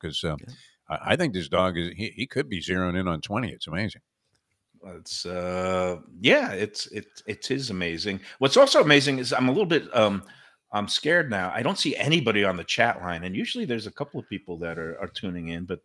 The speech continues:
Speaker 3: uh, I, I guess maybe, uh, well, you know what? The show will just go on. Maybe it's
Speaker 2: Fine.
Speaker 3: Luby that has the magic
Speaker 2: They'll,
Speaker 3: fingers that just
Speaker 2: they'll find it
Speaker 3: attracts people.
Speaker 2: afterwards.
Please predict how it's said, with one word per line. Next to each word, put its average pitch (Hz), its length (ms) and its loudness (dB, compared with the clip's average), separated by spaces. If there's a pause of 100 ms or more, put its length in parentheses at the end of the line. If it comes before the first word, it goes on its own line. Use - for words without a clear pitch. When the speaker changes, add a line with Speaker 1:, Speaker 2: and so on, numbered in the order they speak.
Speaker 3:
uh, 87 280 0 (460)
I, 85 220 -6
I 98 40 -2
guess 104 340 -4
maybe, 104 600 -2
uh, 95 360 2
well, 160 120 -4
you 175 100 -2
know 185 80 0
what? 185 240 0
The 151 60 -4
show 175 220 -2
will 147 80 -2
just 127 240 -4
go 85 140 -2
on. 87 220 -2
Maybe 214 260 6
it's 139 120 6
Speaker 2:
Fine. 131 120 4
Speaker 3:
Luby 117 300 6
that 95 160 4
has 107 220 0
the 95 180 -2
magic 101 380 -2
Speaker 2:
They'll, 69 60 -6
Speaker 3:
fingers 98 400 -6
that 82 160 -6
just - 200 -8
Speaker 2:
they'll 160 100 4
find 151 260 4
it 143 40 2
Speaker 3:
attracts 131 140 8
people. 135 80 4
Speaker 2:
afterwards. 135 540 0